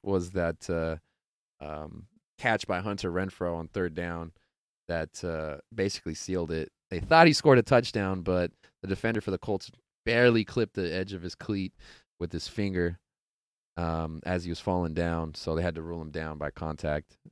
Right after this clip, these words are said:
right there 'cause he, he slid, got up, nobody touched. It didn't look like anybody touched him. He walked right in, or didn't walk in, but made a move and got into the end zone for a touchdown,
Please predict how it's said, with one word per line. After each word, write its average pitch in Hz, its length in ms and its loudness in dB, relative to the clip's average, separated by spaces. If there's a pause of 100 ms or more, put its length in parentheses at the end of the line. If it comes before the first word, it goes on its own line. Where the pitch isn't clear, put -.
(100)
right 73 240 -4
there 73 200 0
'cause 78 160 -8
he, 73 200 -8
he 98 120 -6
slid, 123 540 6 (260)
got 104 200 6
up, 104 260 8
nobody 95 240 2
touched. 92 300 0
It 92 160 -2
didn't 117 180 4
look 110 140 4
like 101 100 4
anybody 98 280 2
touched 92 300 0
him. 92 120 -4
He 85 100 -2
walked 82 320 4
right 82 160 2
in, 82 160 -4
or 80 220 -4 (280)
didn't 95 200 0
walk 82 260 -2
in, 73 200 -12
but 73 120 -8
made 110 220 6
a 104 40 8
move 95 380 2 (460)
and 85 80 -4
got 85 160 8
into 85 180 0
the 78 100 0
end 78 180 -2
zone 76 180 -2
for - 140 -4
a 71 40 -2
touchdown, 78 600 -2